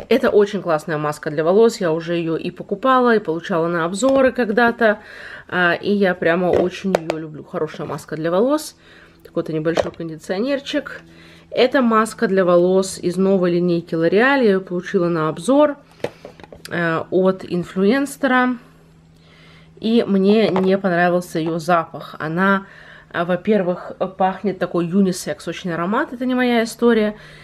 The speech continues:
А во-вторых, она, мне кажется, недостаточно плотная, недостаточно питательная для моих, опять-таки, предпочтений, да. И мне она не подошла, я её покупать снова не буду.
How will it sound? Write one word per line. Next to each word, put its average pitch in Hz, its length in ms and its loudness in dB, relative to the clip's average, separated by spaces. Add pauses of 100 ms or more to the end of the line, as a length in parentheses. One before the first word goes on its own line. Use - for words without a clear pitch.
(260)
А 196 80 0
во-вторых, 202 460 0
она, 180 340 0
мне 170 160 -4
кажется, 180 320 -2
недостаточно 165 640 -4
плотная, 226 520 2
недостаточно 170 600 -2
питательная 208 840 0 (540)
для 196 640 2
моих, 180 480 -2
опять-таки, 170 560 -4
предпочтений, 165 880 -6
да. 196 240 0 (340)
И 175 80 -8
мне 175 220 2
она 190 160 4
не 180 240 0
подошла, 170 480 -2
я 208 140 2
её 180 100 0
покупать 170 480 -8
снова 175 300 -4
не 165 200 -2
буду. 226 500 -4